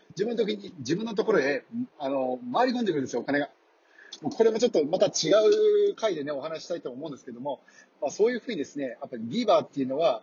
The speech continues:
基本的に得をする人種であって、まあ、人徳をね、重ねられるっていうところがあってですね、逆にテイカー、あ、テイカーっていうのは、えー、奪い取る側ですね。まあ、略奪者っていう言い方が正しいでしょうかね。略者、えー、テイカーっていうのは基本的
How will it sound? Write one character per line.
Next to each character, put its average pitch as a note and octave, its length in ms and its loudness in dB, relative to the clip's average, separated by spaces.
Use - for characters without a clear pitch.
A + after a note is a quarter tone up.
基 D#3 60 -12
本 G#3 200 -6
的 G#3 140 -4
に F3+ 120 -4
得 F#3 220 -6
を A3 100 0
す - 100 -6
る C#3 100 -4
人 C#3 200 -4
種 C3+ 100 -8
で C3 160 -4
あ C#3 80 -6
っ - 40 -16
て、 B2+ 340 -4
ま D3 80 -4
あ、 B2+ 40 -4
人 G#3+ 300 -2
徳 A#3 240 0
を A3+ 60 4
ね、 A3 120 0
重 F3 260 -2
ね F#3+ 100 -2
ら F#3+ 120 6
れ F#3+ 120 4
る F#3 80 2
っ F#3+ 40 -2
て - 120 -18
い - 20 -12
う - 40 -16
と D3 60 -12
こ C#3 60 -10
ろ C3+ 80 -4
が A#2+ 120 0
あ A#2+ 40 -6
っ - 60 -14
て B2+ 80 -14
で - 60 -14
す - 60 -20
ね、 A#2+ 180 -18
逆 G#3 160 2
に G#3 120 -4
テ B3 100 0
イ A3+ 80 -2
カ F#3+ 120 2
ー、 - 20 6
あ、 D#3+ 240 0
テ A3 80 6
イ G#3+ 80 2
カ F3 120 2
ー E3 40 2
っ - 20 -6
て E3 80 -6
い D#3 40 -4
う - 20 -4
の E3+ 80 -4
は、 F#3 240 2
え B2+ 140 -8
ー、 B2+ 40 -6
奪 D3 240 -2
い A3 60 -2
取 G#3 80 -2
る F#3+ 80 -4
側 C3 180 -2
で A#2+ 120 -8
す - 120 -20
ね。 B2+ 180 -12
ま C#3+ 260 -6
あ、 B2 60 -10
略 C3+ 220 -6
奪 F3+ 180 -6
者 C3+ 100 -2
っ A2+ 60 -14
て - 80 -14
い A#2+ 120 -8
う - 20 -20
言 C#3+ 40 -10
い - 20 -8
方 C#3 240 -4
が C3 280 -4
正 C#3+ 160 -4
し C3+ 80 -8
い - 20 0
で C3+ 80 0
し B2+ 80 -10
ょ A#2+ 40 -8
う - 20 -18
か G#2+ 80 -16
ね。 A#2+ 180 -14
略 C#3+ 200 2
者、 G3+ 120 2
え C3+ 200 2
ー、 B2+ 80 -4
テ G3+ 100 6
イ F#3+ 80 0
カ D#3 140 4
ー C#3+ 40 4
っ - 40 -12
て - 80 -8
い - 20 -4
う - 40 -14
の - 40 -4
は C3+ 80 -6
基 - 100 -20
本 D#3 200 -10
的 D#3 100 -12